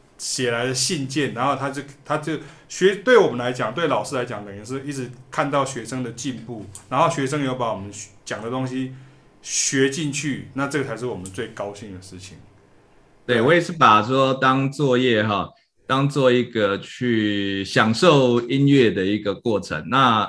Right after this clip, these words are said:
Speaker 2: 我是觉得老师教的这些课程哦，呃，就是学生可以从中间你去，如果没办法全部吸收会，我，我觉得 OK，就是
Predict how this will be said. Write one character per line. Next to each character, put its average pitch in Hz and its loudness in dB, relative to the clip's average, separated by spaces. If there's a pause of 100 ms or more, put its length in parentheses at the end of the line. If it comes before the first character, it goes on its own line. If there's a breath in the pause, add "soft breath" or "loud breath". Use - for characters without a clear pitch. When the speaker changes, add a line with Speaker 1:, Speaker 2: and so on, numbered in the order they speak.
Speaker 2:
我 117 -2
是 180 0
觉 196 4
得 190 4
老 113 6
师 156 2
教 151 4
的 135 4
这 131 2
些 123 2
课 120 -2
程 101 0
哦， 92 -4 (400 soft breath)
呃， 98 -2 (140)
就 151 0
是 147 6
学 131 4
生 156 2
可 147 0
以 151 4
从 101 -2
中 123 2
间 127 2
你 90 0
去， 127 -2 (280 loud breath)
如 190 6
果 202 8
没 139 8
办 165 8
法 131 8
全 120 2
部 147 4
吸 143 0
收 139 2
会， 135 4
我， 98 0
我 95 -2
觉 113 2
得 120 4 (200)
OK， 113 -2
就 160 0
是 165 -2